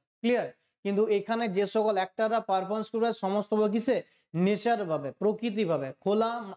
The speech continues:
আকাশের নিচে, শাল গাছের নিচে বলতে পারো, খোলা আকাশের নিচে, শাল গাছের নিচে এই আয়োজন করা হবে।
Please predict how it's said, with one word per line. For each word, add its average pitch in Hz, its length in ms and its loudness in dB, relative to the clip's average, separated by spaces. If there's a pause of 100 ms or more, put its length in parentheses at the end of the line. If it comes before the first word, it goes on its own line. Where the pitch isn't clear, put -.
(140)
আকাশের 214 540 -2 (420)
নিচে, 185 500 0 (220)
শাল 214 320 -2
গাছের 220 320 -2
নিচে 208 400 0 (100)
বলতে 180 240 0
পারো, 156 180 0
খোলা 208 320 0
আকাশের 220 480 -2 (300)
নিচে, 190 500 0
শাল 190 200 2
গাছের 202 260 -4
নিচে 226 360 0 (440)
এই 208 240 2
আয়োজন 190 440 0
করা 165 260 0
হবে। 131 180 -8